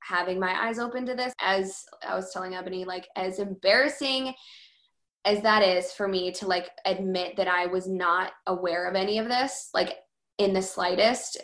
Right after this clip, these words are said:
as ignorant and naive as that sounds, like, I think ownership is where we start, you know, uh, wherever you're at right now. And this, guys, is realizing that you and how you, how you move after this matters,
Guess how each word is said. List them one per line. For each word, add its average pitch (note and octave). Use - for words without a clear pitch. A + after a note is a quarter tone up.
as F#3+
ignorant G3
and F3+
naive F3+
as F#3
that F3+
sounds, E3
like, E3
I F#3+
think F#3+
ownership F#3
is F#3
where F3
we F3
start, -
you F#3+
know, F3+
uh, -
wherever G3+
you're G#3+
at F#3+
right F#3
now. F3+
And F#3+
this, G3
guys, G#3
is F#3
realizing A3+
that G3+
you F#3+
and F#3+
how G#3
you, F#3+
how C#4+
you E4+
move D4+
after B3
this -
matters, -